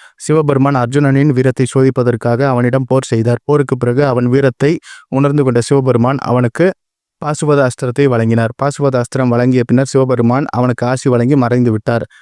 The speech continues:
அப்பொழுது இந்திர பகவான் பூ உலகத்திற்கு வந்து அர்ஜுனனை அழைத்து சென்றார் இந்திரலோகத்திற்கு.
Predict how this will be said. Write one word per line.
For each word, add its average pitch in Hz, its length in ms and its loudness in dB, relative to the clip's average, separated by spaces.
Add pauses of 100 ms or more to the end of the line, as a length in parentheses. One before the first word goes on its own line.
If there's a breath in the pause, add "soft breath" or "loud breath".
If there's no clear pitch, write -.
அப்பொழுது 135 400 -2
இந்திர 135 260 2
பகவான் 131 360 0 (100)
பூ 135 200 0
உலகத்திற்கு 123 580 0
வந்து 120 260 2 (180)
அர்ஜுனனை 131 400 0
அழைத்து 120 320 -2
சென்றார் 120 360 -2
இந்திரலோகத்திற்கு. 117 800 0